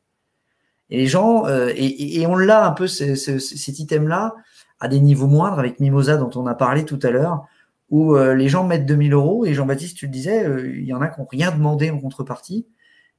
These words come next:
mais simplement le fait de se dire, j'ai mis deux mille euros dans un projet qui a du sens pour moi. Et ben, on le retrouve à cette même échelle, mais avec évidemment plus d'euros. <laughs> Et, et, et par des partenaires, euh, investisseurs, on peut retrouver des gens qui veulent mettre cinq cents, six cents,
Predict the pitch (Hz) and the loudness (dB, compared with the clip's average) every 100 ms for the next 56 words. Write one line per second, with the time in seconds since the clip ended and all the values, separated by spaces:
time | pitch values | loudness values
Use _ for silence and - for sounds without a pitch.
0 | - 131 190 151 170 185 190 196 180 156 | -8 -2 -2 0 0 2 0 -2 -2 -2
1 | 143 147 208 147 135 139 131 165 165 151 | -2 -2 -2 -2 -2 -2 0 -2 0 0
2 | 185 165 139 135 139 170 180 143 135 - | 0 -2 -4 -4 -4 -4 -4 -6 -6 -8
3 | - 180 185 - 147 131 117 _ _ _ | -8 -8 -10 -12 -10 -10 -10 _ _ _
4 | _ _ _ _ _ _ 135 165 175 175 | _ _ _ _ _ _ 0 2 4 2
5 | 175 220 220 - 151 170 170 160 147 220 | 0 0 0 0 -4 -2 -2 -2 -2 -2
6 | 214 143 139 139 131 135 131 175 151 - | -2 -2 -2 -4 -4 -2 -2 -2 -6 -12
7 | _ 165 143 143 131 220 - - 139 - | _ -4 0 0 0 -2 -6 -10 -12 -12
8 | - - - - 123 - 127 123 127 - | -20 -20 -20 -6 -4 -2 -4 -4 -6 -6
9 | 147 143 135 135 165 160 151 147 160 139 | -6 2 2 2 0 0 2 4 4 4
10 | 131 127 127 131 135 127 - 190 139 147 | 6 4 2 0 -4 -6 -4 -2 -4 -6
11 | 170 - 127 147 127 123 175 - 117 107 | -8 -8 -4 -2 -2 -4 -8 -8 -12 -4
12 | 151 180 _ _ _ 127 139 - 135 - | -4 -4 _ _ _ -16 -8 -4 -2 -2
13 | 120 147 151 - 120 - 127 165 | -4 -6 -4 -8 -6 -4 -4 -6